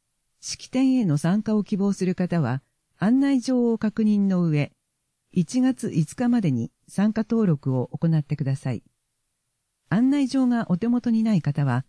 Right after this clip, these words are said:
お問い合わせください。注意事項。飲酒状態での入場は固くお断りします。会場周辺での待ち合わせ、滞留はご遠慮ください。到着した方から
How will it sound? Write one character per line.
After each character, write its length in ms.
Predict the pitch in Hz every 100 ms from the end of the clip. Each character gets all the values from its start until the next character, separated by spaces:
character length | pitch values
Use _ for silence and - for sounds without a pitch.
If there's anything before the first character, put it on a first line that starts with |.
| _
お 100 | -
問 180 | 143 214
い 80 | 208
合 40 |
わ 80 | 202
せ 160 | 190 180
く 60 |
だ 120 | 170 165
さ 160 | 147
い。 100 | 123 - _ _ _ _ _ _ _ _ _ _ _ _ _ _
注 220 | - 262
意 80 | 262
事 160 | 214 220
項。 400 | - 127 113 - _ _ _ _ _ _ -
飲 160 | 240 269
酒 180 | 269 254
状 220 | 269 254
態 220 | 170 151
で 120 | 139
の 120 | 127
入 220 | 139 185 202
場 240 | 185 170
は 200 | 151 135 _
固 260 | 156 139 254
く 160 | 262
お 80 | 208
断 320 | 196 180 170
り 100 | 156
し 140 | 147 131
ま 140 | 127
す。 200 | - - _ _ _ _ _ _ _ _ _ _ _
会 240 | 196 262
場 200 | 240 254
周 240 | 240 240 233
辺 280 | 208 226 220
で 80 |
の 160 | 175 117
待 240 | 135 139
ち 100 | -
合 60 | 208
わ 100 | 185
せ、 280 | - 151 - _ _ _
滞 240 | 175 208 208
留 180 | 208
は 240 | 185 156 - _ -
ご 140 | 147
遠 120 | 175 190
慮 120 | 180
く 100 | 160
だ 100 | 160
さ 160 | 156
い。 100 | 139 - _ _ _ _ _ _ _ _ _ _ _ _
到 220 | 233 269
着 260 | 285 277 262
し 80 | -
た 140 | 262
方 220 | 262 -
か 120 | 156
ら 180 | 131 120